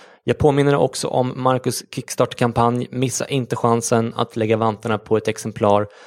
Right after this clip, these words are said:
av den begränsade första upplagan av hans spel Treatment. Om du vill backa kampanjen, gå in på kickstarter punkt com och sök efter Treatment eller Marcus Takanen, så hittar ni den där. En sista sak innan vi stänger igen butiken för den här gången.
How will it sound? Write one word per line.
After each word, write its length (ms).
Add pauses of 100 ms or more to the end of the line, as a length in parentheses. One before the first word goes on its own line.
(140)
av 180
den 120
begränsade 540
första 380
upplagan 500
av 120
hans 280
spel 380 (200)
Treatment. 680 (640)
Om 160
du 60
vill 100
backa 240
kampanjen, 560
gå 120
in 100
på 260
kickstarter 440 (260)
punkt 260
com 320
och 200
sök 300
efter 260
Treatment 680
eller 400
Marcus 380
Takanen, 460
så 120
hittar 200
ni 120
den 200
där. 240 (720)
En 180
sista 400
sak 400
innan 240
vi 60
stänger 280
igen 180
butiken 380
för 100
den 80
här 160
gången. 360